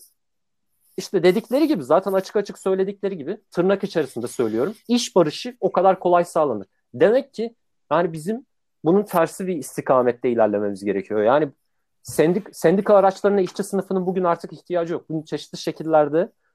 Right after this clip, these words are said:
e, tarihsel örneklerde de gördük. E, güncel mücadele örneklerinde de gördük. Metal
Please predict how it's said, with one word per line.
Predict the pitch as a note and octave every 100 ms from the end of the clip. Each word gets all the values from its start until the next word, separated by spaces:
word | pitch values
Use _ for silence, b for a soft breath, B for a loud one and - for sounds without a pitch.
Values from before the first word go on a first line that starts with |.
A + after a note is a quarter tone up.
| _ _ -
e, | B2+ C3 B2+ C3+ _ _
tarihsel | - C#3+ C#3+ - D#3 D3 _ _ -
örneklerde | C#3 C#3+ C#3 C#3+ C#3+ D3
de |
gördük. | A2+ G#2 G2+ F#3+ - _ _ _ _ _ -
E, | A#2 A#2
güncel | B2 A2+ D3 C#3 E3
mücadele | E3 D#3 D3+ D3 D3
örneklerinde | C#3+ C#3+ D3+ C#3 C#3
de |
gördük. | G#2 F#2 -
Metal | C3+ C3+ C3+ A2+